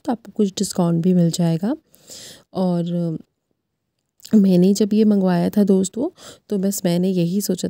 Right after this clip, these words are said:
था कि इस साल अपने आप को फिट ज़रूर रखूँगी, साथ में खाऊँगी एयर फ्रायर से बना के बहुत ही हेल्दी खाना। तो आप इसमें कर सकते हैं बेकिंग, रीहीटिंग,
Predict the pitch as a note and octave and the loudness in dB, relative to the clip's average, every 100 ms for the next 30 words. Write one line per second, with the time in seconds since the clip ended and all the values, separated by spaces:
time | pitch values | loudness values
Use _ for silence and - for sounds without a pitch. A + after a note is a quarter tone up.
0 | F#3+ G3 - - G3+ - G3+ F#3+ F3+ F3 | -4 -4 -6 -6 -8 -2 -2 -2 -2 -4
1 | E3+ A3 G#3+ F#3+ E3+ F3 F3 E3+ D#3 E3+ | -2 -4 0 0 2 2 2 0 0 0
2 | D#3+ F#3+ - - - - _ - E3+ D#3+ | 0 -2 -6 -20 -20 -20 _ -6 -4 -2
3 | F#3 F#3 F#3+ F3 E3 G3 - F3+ E3+ - | -2 -2 0 2 2 -2 -2 0 0 -2
4 | E3 D#3+ E3 - E3+ E3+ D#3 - B3 - | -2 0 -2 -4 0 2 0 -2 -4 -4
5 | E3+ E3+ E3+ G3 F#3 D#3+ G3+ G3+ E3 D#3+ | -6 -6 -6 -4 -2 -2 -4 -4 -2 -2
6 | D#3+ - _ - - - - - - E3+ | -4 -10 _ -20 -20 -14 -12 -10 -8 -6
7 | F#3 F#3+ - G3 F#3+ F3 - F3 F#3+ F3 | -4 -4 -2 -2 -2 -4 -2 -4 -6 -2
8 | F3+ D#3+ E3+ - F#3 F3+ F3+ F3 G3 F3 | -2 -2 -4 -2 -4 -2 -2 -2 -2 -4
9 | E3+ E3+ - F#3 F3 | -12 -20 -6 -4 -4